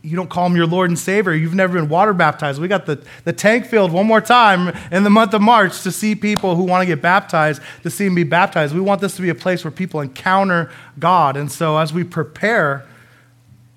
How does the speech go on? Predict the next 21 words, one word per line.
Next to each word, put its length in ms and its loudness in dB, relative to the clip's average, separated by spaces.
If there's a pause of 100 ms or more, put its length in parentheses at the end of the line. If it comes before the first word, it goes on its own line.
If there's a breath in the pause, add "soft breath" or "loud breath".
we 80 -6
have 80 -8
to 80 -8
prepare. 560 -2
And 100 -4
I 120 -4
just, 260 -10
I 60 -6
can't, 240 -16 (200)
it's 220 -6
like 220 2
that 240 4
just 220 -4
jumped 440 0
out 260 4
of 80 2
me 300 -4
as 240 -6
we 100 -6
read 280 -2
that. 280 -8